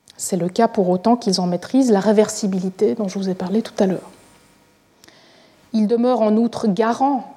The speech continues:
de leur exercice par ces personnes privées, par toutes sortes d'obligations, notamment des obligations de droits de l'homme, que nous verrons dans la prochaine section. On pensera par exemple ici à la délégation de l'exercice de droits d'usage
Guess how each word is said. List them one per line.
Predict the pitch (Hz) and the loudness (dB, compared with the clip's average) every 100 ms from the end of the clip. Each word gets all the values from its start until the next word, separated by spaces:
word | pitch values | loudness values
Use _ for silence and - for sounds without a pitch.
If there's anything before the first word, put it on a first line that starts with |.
| 220 | -10
de | 208 190 | -4 0
leur | 190 | 2
exercice | 185 185 175 - 233 240 - | 2 0 -4 -4 -6 -6 -8
par | - 196 | -6 -4
ces | - 202 | 0 0
personnes | 196 185 - 185 | 0 -2 -4 -4
privées, | - 202 175 185 247 - - - - - _ - | -2 -2 0 0 -2 -6 -20 -20 -20 -20 _ -4
par | 208 | -4
toutes | - 247 | -4 -6
sortes | - 220 | -4 -2
d'obligations, | 202 196 214 196 - 226 214 | -2 -2 -2 -4 -4 -10 -4
notamment | 220 233 240 220 208 | -2 -2 0 0 2
des | 190 | 0
obligations | 185 190 185 180 214 | 0 0 -2 -2 -6
de | 185 | -6
droits | 180 | -6
de | 180 | -4
l'homme, | 185 214 - _ _ _ | -2 -4 -6 _ _ _
que | - | -2
nous | 202 | 0
verrons | 185 185 196 214 | 2 0 0 -4
dans | 196 | -4
la | 175 | -6
prochaine | - 180 208 208 208 - _ _ - | -6 -6 -4 -4 -6 -12 _ _ -10
section. | - - - - - _ - - _ _ - - _ - | 0 0 0 -8 -14 _ -20 -20 _ _ -20 -20 _ -10
On | 190 | -8
pensera | 196 - - 220 | -4 -4 0 0
par | 202 | 2
exemple | 185 185 185 185 | 0 0 -4 -4
ici | - 240 240 | -4 2 2
à | |
la | 190 | 2
délégation | 175 185 180 180 180 254 233 | 0 2 2 2 0 0 2
de | |
l'exercice | 190 185 190 185 247 | 2 2 0 0 0
de | 202 | 0
droits | 185 175 202 | -2 0 0
d'usage | 190 240 233 202 240 220 | 2 2 2 2 2 0